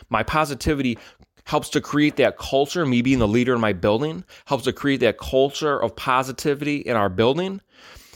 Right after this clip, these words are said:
So when I was down at work, at school, and people can see that, my staff can see that, my, my amazing secretaries who are the true leaders of the building who run that school can see that I was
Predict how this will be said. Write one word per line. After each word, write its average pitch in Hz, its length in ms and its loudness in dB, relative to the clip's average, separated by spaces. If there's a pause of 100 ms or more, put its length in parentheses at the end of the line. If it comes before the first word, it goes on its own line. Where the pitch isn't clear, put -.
(120)
So - 180 0
when 127 220 4 (100)
I 147 200 0
was 185 200 -2
down 92 440 0 (680)
at 127 240 0
work, 98 420 -6 (560)
at 120 200 0
school, 95 580 -2 (140)
and 92 100 -10
people 135 240 -2
can 123 160 -4
see 147 240 0
that, 98 340 2 (220)
my 98 60 -4
staff 120 420 0
can 117 100 -6
see 123 200 -2
that, 110 320 2 (300)
my, 98 280 -2
my 87 380 -6 (180)
amazing 120 640 2
secretaries 117 720 -4
who 113 100 -8
are 104 100 -4
the 92 80 -4
true 131 440 4
leaders 117 340 4
of 110 80 -8
the 107 60 -6
building 113 340 -2
who 113 80 -2
run 110 240 -2
that 113 160 -6
school 131 500 0 (380)
can 113 160 -2
see 135 580 0 (380)
that 104 320 2
I 107 500 2
was 95 600 -2